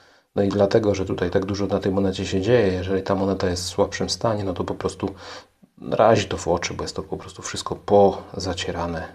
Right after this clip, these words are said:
niewyraźne. A tutaj mamy fajnie. I to jest trzecia, e, z,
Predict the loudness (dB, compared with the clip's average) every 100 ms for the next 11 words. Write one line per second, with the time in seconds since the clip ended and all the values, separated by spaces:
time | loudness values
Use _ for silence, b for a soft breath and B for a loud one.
0 | -16 -10 -8 -6 -4 -4 -6 -10 -14 b
1 | b b b _ -2 -2 -2 -4 -4 -6
2 | -10 -12 -14 _ _ _ -4 -2 -2 -8
3 | -16 -20 B B B B B B B B
4 | _ _ _ _ _ 4 4 6 6 6
5 | 8 8 6 B B 10 10 10 10 10
6 | 8 6 6 8 8